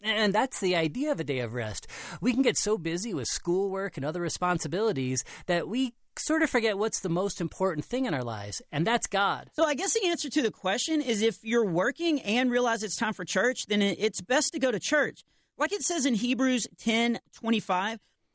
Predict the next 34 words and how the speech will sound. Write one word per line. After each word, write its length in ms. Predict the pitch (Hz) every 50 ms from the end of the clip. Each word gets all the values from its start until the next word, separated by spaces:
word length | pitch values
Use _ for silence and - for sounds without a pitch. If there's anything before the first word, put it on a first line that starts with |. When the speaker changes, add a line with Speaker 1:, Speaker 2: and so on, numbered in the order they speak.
| _ _ 147 -
Speaker 2:
"Don't 260 | 233 262 294 311 277
give 160 | 320 320 240
up 160 | 285 269 240 202
meeting 320 | 226 220 240 240 240 240
together 520 | - 233 190 214 196 190 165 156 156 147 _ _ _ _
so 120 | - -
you 200 | 190 190 202 240
can 120 | - 247 202
encourage 480 | 190 - - - 214 220 240 254 202
one 160 | 233 254 247 247
another 360 | 240 226 214 202 208 196 180
with 200 | 139 175 156 -
words 520 | 143 143 180 196 220 233 240 247 196 - - -
of 160 | 165 160 135 - - _ -
hope." 220 | 196 196 165 - _ _ _ _ -
Speaker 1:
Yeah, 220 | 208 220 220 185 151
and 180 | 170 214 220 214
at 120 | 202 -
the 60 | - -
same 300 | - - 269 294 302 277
time, 380 | - - 160 147 147 156 151 - - - 220 180
some 320 | - - - 240 269 262
families 480 | - - 170 156 160 165 160 160 147 -
have 360 | - - - 240 269 269 - -
to 100 | 156 127
work 180 | 123 117 -
on 120 | 123 120 113
Sundays, 540 | - - 127 131 135 139 147 180 196 185 - - - 170 - -
and 340 | 202 240 247 240 247 240 - - - -
they 100 | 208 202
have 160 | 220 240 240
to 80 | - 220
miss 200 | 220 - - -
church. 520 | - - 294 285 185 120 - - - -